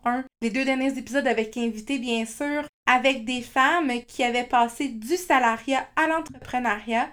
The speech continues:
c'est que je sais que c'est très fréquent. Il y a énormément de femmes qui ont des métiers professionnels, qui désirent aller vers l'entrepreneuriat et qui ont beaucoup, beaucoup de peur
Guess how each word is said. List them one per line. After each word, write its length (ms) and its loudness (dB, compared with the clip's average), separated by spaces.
c'est 160 0
que 140 2
je 180 0
sais 280 -2
que 120 -2
c'est 220 -4
très 220 0
fréquent. 480 -2
Il 120 0
y 40 0
a 140 -4
énormément 580 2
de 140 0
femmes 720 0
qui 180 0
ont 140 4
des 140 2
métiers 360 0
professionnels, 1040 -2
qui 380 -2
désirent 720 2
aller 280 2
vers 200 4
l'entrepreneuriat 920 0
et 100 -4
qui 140 -6
ont 140 2
beaucoup, 400 -2
beaucoup 380 -4
de 140 0
peur 480 0